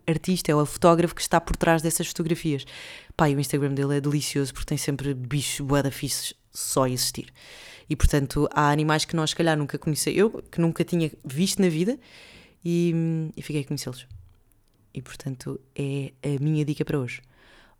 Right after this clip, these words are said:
Joel Sartor, mas eu acho que basta pôr em Photo Arc que deve aparecer. Pronto, e é isto. Espero que se tenham divertido no Halloween. Espero que se tenham portado bem. <laughs> Ah, não se esqueçam que, ah,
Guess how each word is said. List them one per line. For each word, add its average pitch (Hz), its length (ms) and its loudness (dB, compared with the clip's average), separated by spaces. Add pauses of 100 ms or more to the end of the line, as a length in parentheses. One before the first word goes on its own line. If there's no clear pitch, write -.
(120)
Joel 196 500 8 (180)
Sartor, 175 720 2
mas 175 140 -2
eu 214 60 4
acho 214 140 2
que - 40 -20
basta 196 220 2
pôr 180 180 0
em 180 300 0
Photo - 280 -2
Arc 160 180 2
que - 40 -20
deve 156 140 0
aparecer. - 340 -6 (1300)
Pronto, 277 220 4
e 285 40 4
é 277 40 6
isto. 220 180 4
Espero 214 200 4
que - 80 -2
se - 40 2
tenham 220 160 6
divertido 208 580 4
no 196 100 4
Halloween. 180 520 4 (1600)
Espero - 280 -4
que - 100 -12
se - 80 -6
tenham 160 240 -2
portado 147 400 2
bem. 139 340 2
<laughs> 151 680 -4 (420)
Ah, 175 120 -4
não 180 100 0
se 175 80 -6
esqueçam 170 380 -4
que, 160 560 0
ah, 151 520 -4